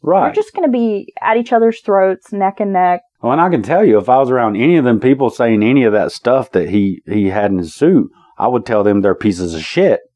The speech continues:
Speaker 1: You know, I would not sit around and call someone a monkey with other people or all that, sh-, you know, racially tinged, you know, even if it was bad jokes, I would tell people, "That's not my thing. I don't think that's funny." And I would call them out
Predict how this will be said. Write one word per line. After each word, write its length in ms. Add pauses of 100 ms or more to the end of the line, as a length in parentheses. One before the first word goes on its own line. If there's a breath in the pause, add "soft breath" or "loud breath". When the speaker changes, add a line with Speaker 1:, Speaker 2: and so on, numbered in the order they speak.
(160)
Speaker 1:
You 120
know, 180
I 60
would 160
not 160
sit 160
around 260
and 80
call 200
someone 260
a 40
monkey 440 (580)
with 140
other 180
people 520
or 360
all 180
that, 280
sh-, 180 (280)
you 120
know, 220 (580 soft breath)
racially 460
tinged, 520 (260)
you 140
know, 120
even 200
if 120
it 120
was 120
bad 400
jokes, 440
I 40
would 120
tell 120
people, 120
"That's 140
not 160
my 100
thing. 400 (680)
I 80
don't 140
think 160
that's 180
funny." 460 (500)
And 160
I 60
would 140
call 220
them 160
out 300